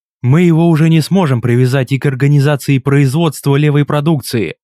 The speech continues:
Он и об этом успеет позаботиться». Ты же сам знаешь, как это делается. Я прошу тебя разрешить мне возглавить налёт на Мистардж прямо сейчас. Мы там всё опечатаем, возьмём, кого нужно,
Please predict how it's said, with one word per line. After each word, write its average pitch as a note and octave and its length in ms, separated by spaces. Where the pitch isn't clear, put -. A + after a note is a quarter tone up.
Он B2+ 180
и D3 40
об D3+ 200
этом C3+ 260
успеет A#2 400
позаботиться». A2+ 880
Ты D3 80
же D3 140
сам E3 280
знаешь, A#2 380
как B2 200
это A2+ 180
делается. G#2+ 680
Я A#2+ 160
прошу C3+ 340
тебя C3 240
разрешить C3 560
мне C#3 180
возглавить B2+ 540
налёт C3+ 340
на C3+ 60
Мистардж C3 580
прямо B2+ 280
сейчас. C#3 540
Мы C3 120
там D3 200
всё E3 180
опечатаем, B2 800
возьмём, C3 500
кого A#2+ 280
нужно, A#2+ 420